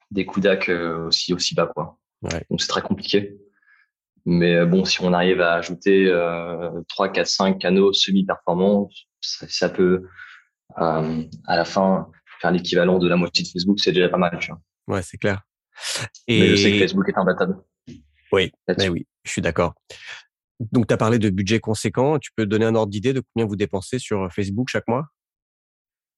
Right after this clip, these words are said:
Speaker 1: Ouais, en gros, ça va de, sur, sur, sur l'année en cours, euh, on est sur des budgets qui, euh, sont, euh, toujours d'au moins soixante-quinze et, euh, max, euh, max deux cent mille, quoi,
Speaker 2: Par mois.
Speaker 1: par mois.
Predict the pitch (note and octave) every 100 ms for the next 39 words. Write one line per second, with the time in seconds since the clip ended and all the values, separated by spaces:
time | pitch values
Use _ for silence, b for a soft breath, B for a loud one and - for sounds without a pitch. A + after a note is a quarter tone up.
0 | - - G2 G#2 G#2 F#2 G2+ G2+ F#2 F#2+
1 | F#2 F#2 F2+ F2 F2+ F2 F2+ F2+ F2+ F2+
2 | F2+ - G2 F#2 - - - - G2+ G2+
3 | F#2+ G2 - A2 A2 G#2 G2+ F#2+ F#2+ F#2
4 | F#2 F2+ F2 E2+ F#2+ F#2+ - F2 E2+ E2
5 | D#2+ D#2+ - - F2 E2 D#2+ D#2+ - F2+
6 | F2 F2+ F2+ - F2 E2+ - F2+ F2+ F2+
7 | E2+ E2 D#2+ E2 E2 - - D#2+ D#2+ D#2
8 | D2+ D2+ _ _ _ _ _ _ E2+ E2
9 | E2 - E2+ - - F#2+ F#2+ F#2+ E2+ -
10 | _ _ _ _ _ - G2 F#2+ F2+ F2+
11 | -